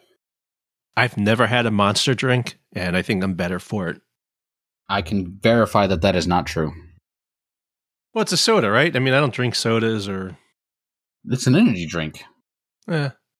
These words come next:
Speaker 1: So what, what does that do? Is that like the, the energy drink get you all hyped up as you drink more whiskey to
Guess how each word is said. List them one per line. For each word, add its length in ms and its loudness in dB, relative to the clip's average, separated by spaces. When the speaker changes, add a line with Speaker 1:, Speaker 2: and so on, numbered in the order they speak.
Speaker 1:
So 200 2
what, 180 4
what 200 4
does 60 -2
that 140 2
do? 80 2
Is 120 0
that 120 0
like 140 0
the, 180 2
the 140 0
energy 260 0
drink 300 0
get 160 -2
you 80 4
all 100 4
hyped 240 2
up 160 -2
as 80 -4
you 60 -6
drink 260 -6
more 100 -2
whiskey 360 -2
to 200 0